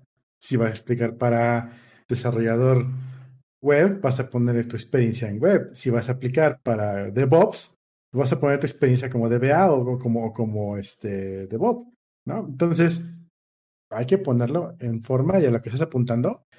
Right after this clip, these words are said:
Y sí, yo, yo iría mucho como lo que dice Oscar, que hay que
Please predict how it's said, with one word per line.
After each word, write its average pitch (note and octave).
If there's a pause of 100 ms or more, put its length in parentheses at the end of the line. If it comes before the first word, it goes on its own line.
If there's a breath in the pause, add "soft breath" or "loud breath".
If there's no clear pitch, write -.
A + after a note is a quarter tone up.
(380 soft breath)
Y C3
sí, E3
yo, F3+
yo E3+
iría E3+
mucho E3+
como C#3
lo B2
que B2+
dice B2
Oscar, E3+
que B2+
hay B2
que D3+